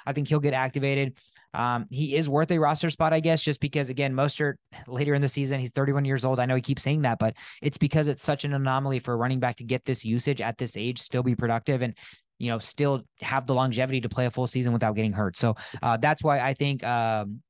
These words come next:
you have to, have to, have to roster Wilson in this situation, but I don't know what you're gonna get from him because they are leaning and riding on Mostert, and he's delivered. So,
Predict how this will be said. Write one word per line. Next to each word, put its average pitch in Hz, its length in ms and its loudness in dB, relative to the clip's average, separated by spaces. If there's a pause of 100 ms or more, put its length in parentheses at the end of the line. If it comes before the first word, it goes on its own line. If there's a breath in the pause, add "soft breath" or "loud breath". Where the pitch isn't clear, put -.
(380)
you 123 120 -2
have 143 400 -4
to, 143 100 -4
have 127 300 -2
to, 120 100 -4
have 160 380 -4
to 131 180 0 (300 loud breath)
roster 123 420 -2
Wilson 127 300 -2
in 120 100 0
this 117 140 -4
situation, 135 500 0
but 120 140 0
I 113 80 0
don't 127 180 0
know 123 80 0
what 123 160 -2
you're 113 60 -6
gonna 117 100 -2
get 113 180 -4
from 113 140 -2
him 110 140 -2
because 113 260 -4
they 123 100 -2
are 117 220 0
leaning 123 380 0
and 110 120 -6
riding 107 300 0
on 107 140 0
Mostert, 117 360 0
and 135 80 -4
he's 165 160 2
delivered. 156 440 0
So, 113 160 0